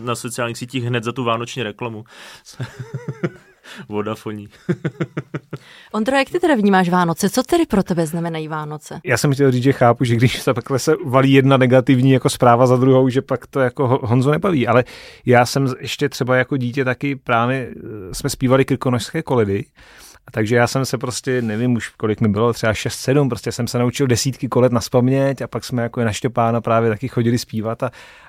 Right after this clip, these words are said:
Speaker 3: a tohle to mě jako hrozně bavilo a pořád teď už mám problém se naučit prostě dvě věty nazpaměť, ale tohle z dětství jako si pamatuju ještě spoustu slov.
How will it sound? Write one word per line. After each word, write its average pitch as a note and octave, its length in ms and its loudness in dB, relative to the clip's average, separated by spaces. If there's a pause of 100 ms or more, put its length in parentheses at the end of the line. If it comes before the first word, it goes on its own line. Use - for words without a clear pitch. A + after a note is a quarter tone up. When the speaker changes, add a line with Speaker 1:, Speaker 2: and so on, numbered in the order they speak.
Speaker 3:
a A#2+ 80 -2
tohle B2 240 2
to B2+ 100 0
mě B2+ 100 6
jako B2 180 2
hrozně A#2+ 280 0
bavilo A#2+ 420 4
a B2 60 -2
pořád B2 300 2
teď - 160 -6
už - 120 -12
mám C3 160 4
problém B2 400 4
se C3+ 100 -2
naučit A#2+ 320 2
prostě B2 260 -2
dvě A#2+ 140 4
věty A#2+ 220 2
nazpaměť, A#2 640 0
ale B2 160 2
tohle A#2+ 240 0
z A2 40 -2
dětství A#2+ 320 0
jako A2+ 200 -6
si - 140 -16
pamatuju A#2+ 400 2
ještě A#2+ 220 -2
spoustu B2 440 -4
slov. G#2+ 400 -2